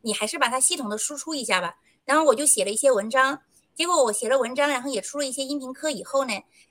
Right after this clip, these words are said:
嗯，我们，嗯，广东，广东人民出版社的段杰老师，他看到了这些相关的内容，然后他就联系了我，希望我能够，就想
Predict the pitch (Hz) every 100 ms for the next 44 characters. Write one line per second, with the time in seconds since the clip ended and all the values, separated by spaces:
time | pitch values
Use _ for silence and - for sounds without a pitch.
0 | - 214 202 196 208 220 247 240 - 196
1 | - _ 220 202 208 285 285 - - 196
2 | 285 254 294 302 302 190 214 247 202 190
3 | 185 - 294 277 254 190 - 220 214 -
4 | - - - - 370 320 247 214 226 233
5 | 220 247 254 254 247 285 190 180 214 _
6 | _ - 233 262 285 277 190 190 - 330
7 | 262 190 - _ _ - 311 294 254 196
8 | 180 226 226 - 254 233 190 175